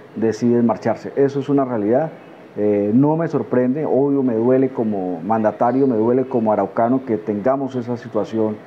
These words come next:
en el departamento. Eh, justamente por eso nosotros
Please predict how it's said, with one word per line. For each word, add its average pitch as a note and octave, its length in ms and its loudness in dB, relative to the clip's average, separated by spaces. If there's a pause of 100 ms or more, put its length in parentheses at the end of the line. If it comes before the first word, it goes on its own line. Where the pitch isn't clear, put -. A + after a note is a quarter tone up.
(280)
en A2+ 140 2
el A#2 80 2
departamento. A#2+ 760 0 (580)
Eh, G2+ 180 0
justamente C#3+ 640 0
por A#2 180 0
eso A#2 200 0
nosotros C3 680 2